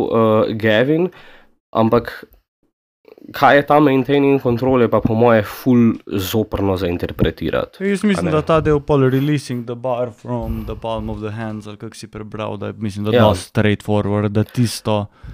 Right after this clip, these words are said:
Speaker 2: je tisti člen, ko ti pol
Speaker 1: Ja.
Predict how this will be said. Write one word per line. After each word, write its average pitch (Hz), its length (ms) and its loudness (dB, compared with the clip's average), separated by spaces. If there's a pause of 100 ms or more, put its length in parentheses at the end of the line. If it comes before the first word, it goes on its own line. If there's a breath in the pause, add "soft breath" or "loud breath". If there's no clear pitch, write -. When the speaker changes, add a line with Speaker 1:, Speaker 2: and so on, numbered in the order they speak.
(220 loud breath)
Speaker 2:
je 110 140 -4
tisti - 280 -4
člen, 104 220 -6
ko 101 160 -12
ti 107 140 -12
pol 107 340 -8 (2250 soft breath)
Speaker 1:
Ja. 90 280 2